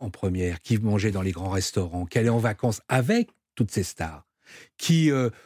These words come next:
revenaient de la guerre du Vietnam, qui revenaient de la guerre du, du Kip-, du Kippour,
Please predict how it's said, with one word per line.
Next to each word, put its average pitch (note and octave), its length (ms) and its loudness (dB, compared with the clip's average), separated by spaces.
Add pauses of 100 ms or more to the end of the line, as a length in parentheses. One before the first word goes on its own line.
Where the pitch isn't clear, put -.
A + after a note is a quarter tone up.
(160)
revenaient D3 420 2
de C#3 60 -2
la C3 100 2
guerre B2+ 160 2
du B2+ 100 0
Vietnam, C3 520 0
qui - 120 -2
revenaient C3 280 0
de B2+ 60 2
la B2 100 2
guerre B2 180 2
du, A#2 300 2
du A#2 160 0
Kip-, - 340 -6
du A2+ 140 -4
Kippour, C3+ 580 0